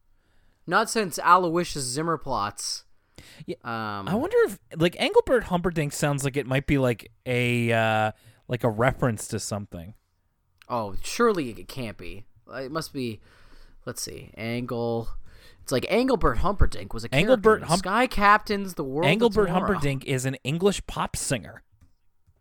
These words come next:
Speaker 1: No, that's real?
Speaker 2: Yeah,
Speaker 1: What?
Speaker 2: yeah. So he was a pop singer, uh, topped the U K music charts in the sixties.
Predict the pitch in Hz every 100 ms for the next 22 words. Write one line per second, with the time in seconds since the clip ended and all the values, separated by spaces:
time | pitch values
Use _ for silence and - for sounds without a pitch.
0 | - 165 170 143 127 113 151 - 147 170
1 | 247 233 440 415 571 - 139 370 427 110
2 | 107 _ _ _ _ _ _ _ _ -
3 | 151 160 160 147 - 180 - - 180 170
4 | 170 175 _ _ _ - 135 139 139 143
5 | - 165 - 165 156 175 - 185 156 147
6 | 160 - - 139 127 - 135 123 - 190
7 | - 135 107 -